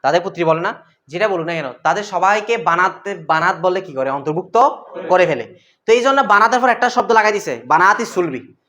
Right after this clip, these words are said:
সুলবু মানে ওরসজাত কন্যা, ওরসজাত কন্যা। এখানে নাতনি উদ্দেশ্য নাই, কি? ওরসজাত কন্যা, অর্থাৎ কন্যা উদ্দেশ্য, মেয়ে উদ্দেশ্য, মৃত ব্যক্তির মেয়ে উদ্দেশ্য।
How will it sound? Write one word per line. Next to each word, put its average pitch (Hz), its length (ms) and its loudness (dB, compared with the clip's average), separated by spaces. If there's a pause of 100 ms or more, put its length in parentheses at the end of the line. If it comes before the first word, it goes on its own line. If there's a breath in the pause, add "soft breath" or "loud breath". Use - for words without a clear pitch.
(140)
সুলবু 262 340 4
মানে 262 180 4
ওরসজাত 196 640 0 (1300)
কন্যা, 247 440 4 (200)
ওরসজাত 240 440 2
কন্যা। 143 280 -2
এখানে 220 200 -2
নাতনি 190 380 2
উদ্দেশ্য 165 280 -4
নাই, 151 280 0
কি? 196 420 -4 (300)
ওরসজাত 226 440 2
কন্যা, 156 240 -2
অর্থাৎ 247 320 2 (600)
কন্যা 240 280 4
উদ্দেশ্য, 202 320 0
মেয়ে 220 220 2
উদ্দেশ্য, 214 240 -2
মৃত 214 220 2
ব্যক্তির 277 640 0
মেয়ে 240 140 4
উদ্দেশ্য। 165 400 0